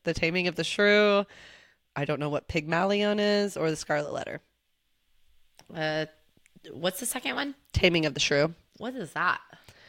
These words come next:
Speaker 1: By William Shakespeare.
Speaker 2: Uh, I don't, you know what? Never even heard of that.
Speaker 1: What?
Speaker 2: Yeah.
Speaker 1: That's the one that it's based off
Speaker 2: It
Speaker 1: of.
Speaker 2: is it?
Speaker 1: Yeah.
Speaker 2: I don't, I literally don't
Speaker 1: I
Speaker 2: even
Speaker 1: will
Speaker 2: know.
Speaker 1: be right this time. I know this for
Speaker 2: Okay,
Speaker 1: sure.
Speaker 2: we'll click it. Let me see.
Speaker 1: Boop. Green.
Speaker 2: Yeah, she's right.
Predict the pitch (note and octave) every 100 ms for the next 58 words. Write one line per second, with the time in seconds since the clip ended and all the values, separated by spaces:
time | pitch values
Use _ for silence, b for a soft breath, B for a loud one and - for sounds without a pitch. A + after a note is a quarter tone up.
0 | b _ F3 E3+ E3+ F3 G#3 A#3 - D#4
1 | - E3+ F#3+ - _ - G3+ G#3 B3 C#4+
2 | G3+ E3+ F3+ G#3+ D4+ E3+ D#3 G3 G3+ G3
3 | - E3 G3+ E4+ G#4 - E3+ D#3 D3+ C#3
4 | C3+ G#2+ - C4+ A#4+ C5+ - A3 B3 A4+
5 | A#4+ C4+ - - G3 D#3 D3 B2+ B2 B2
6 | - C3 B2 - E3+ E3+ G#3+ D#4+ E4 E4
7 | C3 F#3+ D#3+ F3+ E3 D#3 F#3+ G3 G3 A3
8 | A3 F#3 F3+ F#3+ B3 D#4 B3 F#3+ E3+ F#3+
9 | G3 F3+ D3 D3+ E3+ F#3+ E3+ - D3 F3+
10 | - - C#4+ B3+ A3 D#3+ D3 G#3 E3+ D3+
11 | D3+ D#3 D#3 D3+ D#3 _ - G#4+ A4 -
12 | _ _ - E4+ E4+ E4 E4 D#4 - C#3+
13 | - - -